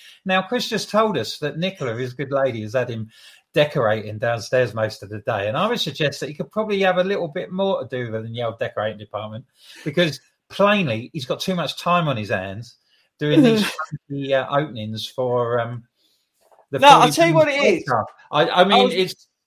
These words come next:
Speaker 2: I was
Speaker 1: it's,
Speaker 2: watching
Speaker 1: it's
Speaker 2: Cobra Kai. I've been watching Cobra Kai, and I'm all inspired by, like, the eighties. So I thought, "We've got to do an eighties opening."
Speaker 1: Yeah, well, the eighties were great. We do remember 'em, all of us. Well, Toby probably doesn't. How old were you in
Speaker 2: Toby
Speaker 1: the
Speaker 2: doesn't.
Speaker 1: eighties, Toby?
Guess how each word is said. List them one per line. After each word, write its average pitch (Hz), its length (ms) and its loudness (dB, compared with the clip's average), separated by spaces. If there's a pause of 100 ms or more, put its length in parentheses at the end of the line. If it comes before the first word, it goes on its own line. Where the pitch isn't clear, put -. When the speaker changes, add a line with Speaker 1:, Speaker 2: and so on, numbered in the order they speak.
(1700)
Speaker 2:
I 254 100 2
was 269 160 -6
Speaker 1:
it's, 160 80 0
Speaker 2:
watching - 220 2
Speaker 1:
it's - 100 0
Speaker 2:
Cobra 277 400 6
Kai. 180 480 2
I've 202 140 0
been 226 120 -4
watching 254 300 2
Cobra 247 460 2
Kai, 131 400 0 (720)
and 196 100 2
I'm 214 140 0
all 240 160 2
inspired 202 640 4
by, 175 220 4
like, 165 180 4
the 170 80 2
eighties. 131 540 0
So 160 120 0
I 160 60 0
thought, 180 160 -6
"We've 175 100 -4
got 196 120 2
to 175 140 -2
do 175 60 0
an 165 80 0
eighties 147 320 0
opening." 127 440 -2 (760)
Speaker 1:
Yeah, 117 420 0
well, 165 160 2
the 185 80 2
eighties 165 300 0
were 147 160 0
great. 107 420 0
We 143 140 -10
do 175 160 -4
remember 117 420 -4
'em, 127 60 -4
all 131 180 -4
of 104 80 -6
us. 139 160 -2
Well, 123 160 2
Toby 127 300 0
probably 98 280 -8
doesn't. 107 460 -6
How 160 140 0
old 170 100 4
were 151 60 -8
you 156 80 2
in 143 60 6
Speaker 2:
Toby 123 100 0
Speaker 1:
the 120 80 -4
Speaker 2:
doesn't. 113 180 -4
Speaker 1:
eighties, - 160 -16
Toby? 123 240 -6